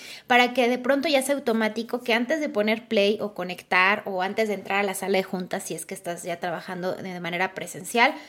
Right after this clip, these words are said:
vayas por un vaso de agua y eso te permite estarte hidratando. O quizá, eh, puedes juntar un hábito de meditación o de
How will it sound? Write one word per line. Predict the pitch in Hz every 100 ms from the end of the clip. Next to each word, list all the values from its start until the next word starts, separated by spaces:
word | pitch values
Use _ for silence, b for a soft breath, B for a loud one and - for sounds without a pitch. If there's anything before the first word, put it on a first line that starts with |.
| B B B -
vayas | 247 311 320
por | 320 277
un | 277
vaso | 269 269
de | 254 254
agua | 247 220 240
y | 240 240
eso | 233 254
te | 233
permite | 226 202 208 214
estarte | 220 196 - 208
hidratando. | 185 170 180 170 - -
O | 226
quizá, | 240 247 262 262 262 -
eh, | 233
puedes | 226 226 220 226 226 - B B B _
juntar | - 240 233 233
un | 240 226
hábito | 226 226 214
de | 196
meditación | 202 190 190 190 - 233 226 233 233
o | 208
de | 196 196 190 190